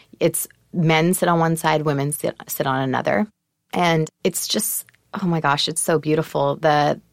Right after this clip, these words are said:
the priests, they sing these, like, hymns, these beautiful, this beautiful music, and it's all live. And they read the, the master,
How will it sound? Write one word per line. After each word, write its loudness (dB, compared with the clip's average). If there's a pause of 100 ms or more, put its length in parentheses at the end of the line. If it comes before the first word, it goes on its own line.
the -2
priests, -2
they 0
sing 0 (480)
these, -2
like, -4
hymns, -2 (220)
these -2
beautiful, 2 (480)
this 0
beautiful 0
music, 0
and -2
it's -4
all 2
live. 2 (240)
And 0
they 2
read -2
the, -2 (220)
the 0
master, -2